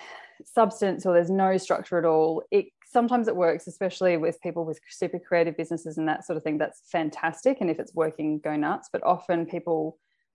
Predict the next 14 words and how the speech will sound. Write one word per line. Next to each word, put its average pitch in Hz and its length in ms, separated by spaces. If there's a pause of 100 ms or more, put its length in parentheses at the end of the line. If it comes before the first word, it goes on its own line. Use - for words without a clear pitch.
(280)
don't 196 220
have 190 180
any 175 140
structure, - 400
and 175 160
then 170 100
they 165 120
get 170 220
this 196 160
amazing 175 460
inspiration 165 640
or 156 40
motivation 160 640
or 151 400